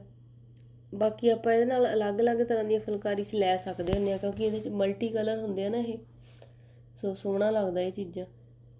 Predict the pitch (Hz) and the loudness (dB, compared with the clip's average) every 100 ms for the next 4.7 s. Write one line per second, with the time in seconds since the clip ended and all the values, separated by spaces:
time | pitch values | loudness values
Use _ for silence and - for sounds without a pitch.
0 | - - - - - - - - - - | -20 -20 -20 -20 -20 -20 -20 -20 -14 0
1 | 214 214 208 208 220 240 226 208 196 190 | 2 2 2 4 4 4 -2 -2 -2 -2
2 | 190 196 202 214 220 196 202 196 214 214 | -2 -4 -2 -2 -2 -2 -2 -2 0 0
3 | 202 196 196 190 190 214 214 208 208 185 | 0 -2 -4 -4 -4 -2 -2 -2 -6 -4
4 | 185 185 202 196 185 185 196 | -4 -4 -4 -4 -6 -6 -4